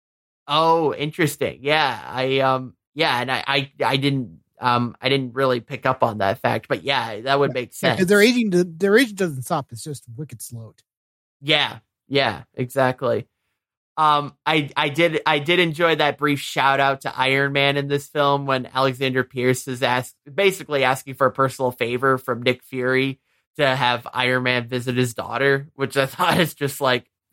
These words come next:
Speaker 1: "All right, dude, okay, sure." <laughs>
Speaker 2: I mean, this is Tony Stark we're talking about.
Speaker 1: Yeah, true. Um,
Speaker 2: Basically anything for attention.
Speaker 1: Yeah, exactly. Um,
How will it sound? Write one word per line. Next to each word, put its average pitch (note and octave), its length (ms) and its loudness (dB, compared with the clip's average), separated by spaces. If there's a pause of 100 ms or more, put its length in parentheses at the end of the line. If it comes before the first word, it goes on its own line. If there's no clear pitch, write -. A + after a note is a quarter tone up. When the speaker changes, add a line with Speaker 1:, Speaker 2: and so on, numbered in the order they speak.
(140)
Speaker 1:
"All C#3 160 -2
right, D3 400 -2
dude, C#3+ 320 0
okay, C#3 520 0
sure." B2+ 420 2 (260)
<laughs> G#3+ 260 2
Speaker 2:
I F#3 60 -2
mean, G#3+ 180 -2
this G#3 200 0
is A3+ 220 0
Tony F3 260 0
Stark C3 340 -6
we're G2+ 60 -20
talking F2+ 340 -20
about. - 100 -20 (520)
Speaker 1:
Yeah, F#3+ 360 2 (120)
true. C3+ 340 2 (600)
Um, D#3+ 420 0 (400)
Speaker 2:
Basically G3 400 2
anything D#3+ 420 -2
for B2+ 120 -14
attention. A2+ 540 -14 (500)
Speaker 1:
Yeah, C#3 340 0 (140)
exactly. B2 680 0 (480)
Um, D#3+ 360 2